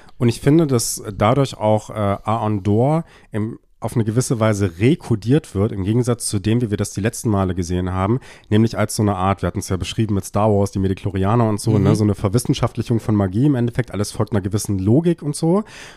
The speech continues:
Speaker 1: aber wir finden ja dann später raus, dass gerade diese Schlucht da, äh, dazwischen an diesem, äh, also die Ge-, diese Gebirgsschlucht, die im Zuge der Reot entstanden
Speaker 2: Die
Speaker 1: ist.
Speaker 2: große Schlucht,
Speaker 1: Die
Speaker 2: heißt
Speaker 1: gro-,
Speaker 2: die.
Speaker 1: die große Schlucht, genau.
Speaker 2: Mhm.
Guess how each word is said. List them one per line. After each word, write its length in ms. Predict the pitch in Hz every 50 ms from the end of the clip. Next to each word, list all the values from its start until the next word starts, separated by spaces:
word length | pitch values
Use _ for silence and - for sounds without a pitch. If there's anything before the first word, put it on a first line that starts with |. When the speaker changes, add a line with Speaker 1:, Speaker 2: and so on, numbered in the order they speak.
| - - -
Speaker 1:
aber 180 | 107 110 107
wir 220 | 98 110 107 117 110
finden 240 | - - 143 - 139
ja 80 | 131
dann 160 | 117 117 110
später 260 | - - 127 127 - 117
raus, 320 | - 107 101 113 131 -
dass 160 | - 107 -
gerade 320 | - 95 101 110 117 113 107
diese 220 | 107 98 101 95
Schlucht 500 | - - - 127 147 185 - - - - - - - - _ _ - _ _ -
da, 560 | - 107 107 107 104 110 104 104 101 98 98
äh, 40 | 98
dazwischen 520 | 95 98 95 - - - 110 - - 131 113
an 100 | 95 95
diesem, 360 | 101 101 104 98 95 95 101
äh, 20 |
also 300 | 95 95 95 95 90 92
die 100 | 92 95
Ge-, 100 | 92 95 90 _ - -
diese 240 | 107 92 98 95
Gebirgsschlucht, 800 | 87 - - 90 - 131 - - - - - - 107 120 - - -
die 100 | 101 101
im 360 | 85 90 95 92 90 92 92 90 90 - - - -
Zuge 240 | - 143 139 127
der 120 | 110 104 90
Reot 240 | 104 110 135 170 165
entstanden 480 | 143 135 - - 151 160 135 131 135
Speaker 2:
Die 60 | 143
Speaker 1:
ist. 100 | - -
Speaker 2:
große 400 | - 107 117 127 131 135 - 139
Schlucht, 320 | 123 - 113 104 - - -
Speaker 1:
Die 100 | - 110
Speaker 2:
heißt 120 | 107 104 104
Speaker 1:
gro-, 100 | 110 104
Speaker 2:
die. 80 | 87 98
Speaker 1:
die 80 | 110 -
große 320 | 98 107 120 117 - 110
Schlucht, 280 | - - 92 - - -
genau. 280 | 90 87 87 87 113
Speaker 2:
Mhm. 60 | 123